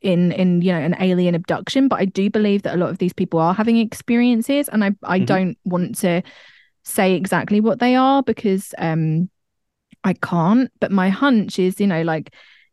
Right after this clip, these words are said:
Speaker 1: given some of the messages that some of these people receive, and given what some of these people see, they describe humans in a
Speaker 2: Yeah.
Speaker 1: lot of cases. These
Speaker 2: Yeah.
Speaker 1: are human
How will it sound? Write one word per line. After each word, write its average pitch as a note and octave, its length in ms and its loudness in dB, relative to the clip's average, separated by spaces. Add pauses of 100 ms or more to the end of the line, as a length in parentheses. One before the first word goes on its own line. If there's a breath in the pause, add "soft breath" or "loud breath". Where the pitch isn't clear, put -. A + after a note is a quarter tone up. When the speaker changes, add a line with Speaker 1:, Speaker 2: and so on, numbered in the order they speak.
(120)
Speaker 1:
given D#4 240 2
some C#4 160 2
of B3 120 2
the G3 80 0
messages G#3+ 640 0
that C#3+ 140 -2
some F#3+ 160 0
of F#3 120 2
these G3 180 0
people F#3+ 340 -2
receive, D#3 640 -2 (160)
and G#3 300 4
given A#3+ 480 4 (600)
what G3 540 -2
some G#3+ 200 2
of G#3+ 60 0
these G3+ 200 2
people F#3+ 300 -2
see, C4+ 380 2
they A3 200 2
describe A#3+ 760 0 (220)
humans F#3 800 -2 (240)
in G#3 140 2
a G3 40 4
Speaker 2:
Yeah. A3 100 6
Speaker 1:
lot - 80 -2
of - 120 -6
cases. F#3+ 680 -6 (380)
These A#3 160 2
Speaker 2:
Yeah. A3 60 0
Speaker 1:
are - 20 4
human C#4 340 2